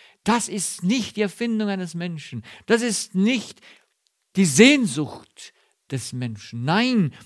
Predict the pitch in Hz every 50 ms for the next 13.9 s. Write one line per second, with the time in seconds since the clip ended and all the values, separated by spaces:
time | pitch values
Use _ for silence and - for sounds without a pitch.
0 | _ _ - - 196 214 - - 175 175 143 - - - - - _ _ _ _
1 | _ _ _ - 165 165 147 - - _ _ _ - 156 147 160 190 214 233 240
2 | 240 196 196 180 170 160 160 160 156 143 160 175 - - 139 139 120 - - -
3 | - _ _ - 165 151 - - 185 202 - - - - 135 127 170 202 214 226
4 | 208 190 - - 185 208 208 196 190 170 151 143 123 156 147 135 156 147 - -
5 | - - _ _ _ - 196 226 226 220 - - - 208 202 185 196 190 180 175
6 | 175 175 170 156 143 127 107 - - - _ _ _ _ _ _ - 196 240 240
7 | 202 - - - 208 208 196 185 185 196 196 190 180 156 - - - - 120 107
8 | - - - _ _ _ _ _ _ _ - 151 170 175 175 160 143 113 - _
9 | _ _ - 143 151 175 196 214 208 196 180 165 160 156 151 139 123 - - 135
10 | 117 - 139 123 107 - - - _ _ - _ _ _ - - 156 131 139 226
11 | 226 226 233 208 202 202 202 190 175 156 139 - 175 190 208 208 196 190 175 156
12 | 160 147 - - - - 175 175 175 165 147 123 - 120 110 - - - - -
13 | _ _ - 147 143 123 - - - - - - 180 180 170 151 -